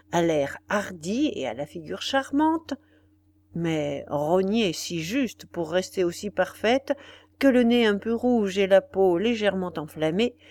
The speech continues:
semblait garder quelques traces de la récente et sculpturale incision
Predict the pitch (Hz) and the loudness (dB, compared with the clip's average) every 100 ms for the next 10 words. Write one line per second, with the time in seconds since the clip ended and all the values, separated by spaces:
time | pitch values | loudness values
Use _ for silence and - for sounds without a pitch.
0 | - - - 269 254 277 277 294 359 370 | -20 -14 0 2 4 4 6 4 4 0
1 | 262 226 240 240 - 220 190 180 180 180 | 0 -2 -4 -4 0 2 2 0 0 0
2 | 185 220 - 254 240 185 190 - - 262 | 0 -4 -2 -4 -2 -4 -8 -8 -2 -2
3 | 240 233 240 247 208 196 - 185 165 165 | -2 -4 0 0 0 -4 -6 -8 -4 -6